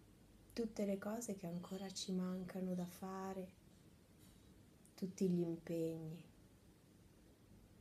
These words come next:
Questo momento è solamente nostro ed è il momento in cui ci possiamo ricaricare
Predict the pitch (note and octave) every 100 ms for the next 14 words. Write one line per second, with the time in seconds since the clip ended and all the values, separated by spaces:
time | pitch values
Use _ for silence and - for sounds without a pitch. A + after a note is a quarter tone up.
0 | - - - - G3 - G3 F#3+ F#3+ G3+
1 | A#3+ A#3 A3+ A3 G#3 F3+ E3 E3 E3+ F3
2 | F3 E3 E3 F3 F3+ - - F#3 F#3+ -
3 | - - - - - - - - - G3+
4 | G3+ G3 G3+ G3 F#3+ F3 F3 F3 E3+ -
5 | F3 E3+ E3 - F3 E3+ - - E3 E3+
6 | E3+ E3 - F3+ F3+ F3+ F3+ F3+ F#3+